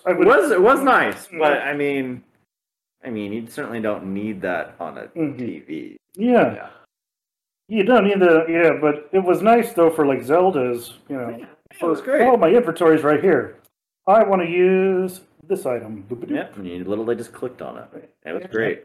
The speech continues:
Speaker 1: And that was actually what was great for the, uh, the D S and the Wii U at times. Really, just the touchpad became an extra set of buttons <laughs> for you.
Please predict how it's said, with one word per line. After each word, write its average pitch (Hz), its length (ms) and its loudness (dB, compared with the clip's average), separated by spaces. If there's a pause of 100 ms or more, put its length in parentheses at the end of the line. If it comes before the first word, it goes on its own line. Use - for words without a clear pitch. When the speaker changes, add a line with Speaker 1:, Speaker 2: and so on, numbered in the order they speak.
(120)
Speaker 1:
And 208 80 -4
that 320 100 2
was 311 160 -4
actually 220 220 2
what 208 100 6
was 151 140 2
great 214 420 2
for 156 120 0
the, 135 320 -4 (180)
uh, 127 240 -4
the 113 160 -12 (380)
D 139 240 2
S 135 400 2
and 226 200 4
the 180 60 2
Wii 151 240 2
U 185 140 4
at - 100 -2
times. 123 280 -4 (540)
Really, 294 380 4
just 180 300 0
the 143 80 -6
touchpad 147 560 0
became 135 640 -4
an 147 100 -6
extra 147 260 -4
set 160 220 -6
of 110 140 -8
buttons 117 420 -8
<laughs> - 180 -20
for 202 220 0
you. 254 800 -2